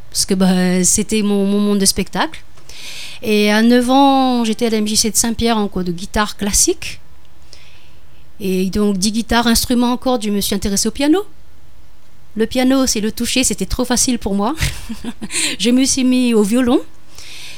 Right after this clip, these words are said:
Et, euh, je voulais savoir lire sur les partitions surtout. Donc, euh, j'ai, j'ai changé beaucoup de professeurs, de théorie musicale, de violon. Euh, j'ai mes diplômes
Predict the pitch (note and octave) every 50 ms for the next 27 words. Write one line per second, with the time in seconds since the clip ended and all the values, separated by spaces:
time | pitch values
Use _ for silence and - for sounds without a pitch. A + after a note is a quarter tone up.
0 | - - - - A3 G#3+ G#3+ G#3 G3+ G#3 G#3 A#3 A#3 C4 C#4 - C#4+ B3 C4 A3+
1 | G#3 G#3+ A3 C4 C#4+ C#4+ C4 - - - G3+ G3+ - A3+ - - B3 - - C#4
2 | B3+ - - B3 A3+ - - D#3+ - - - - - - - - - - - -
3 | - - - - G3 F3+ G3+ G#3 F#3 - - G#3+ G#3 G3+ G3 F#3+ F#3+ F#3+ F#3+ F#3+
4 | F#3 F#3+ F#3+ G3 F#3+ G3 F#3+ F#3 F#3+ F#3 - A3 G#3+ G3+ G#3 G3 A3 A3+ - -
5 | B3 G#3+ - A3+ G#3 F#3+ - - A#3 G#3+ - G#3 F3 - G3+ G3+ G#3+ A3+ A#3 A3+
6 | G3+ F#3+ F3+ F#3 F#3 F#3 F3+ F3 - - - - - - - - - - - B3+
7 | B3+ A#3+ B3 B3 A#3+ A#3 A3 G#3 G#3 - - G#3 G#3+ A3+ A#3 A#3+ B3+ B3+ B3 A3
8 | G3+ F#3 G#3 A#3 A3+ G3+ G3+ G#3 G#3 G#3+ A3 A3 G#3+ G3+ F#3+ F#3 F#3 F3+ F3+ F#3+
9 | F#3+ G#3+ G#3+ G3 G#3 - - F#3 F#3+ B3+ D#4+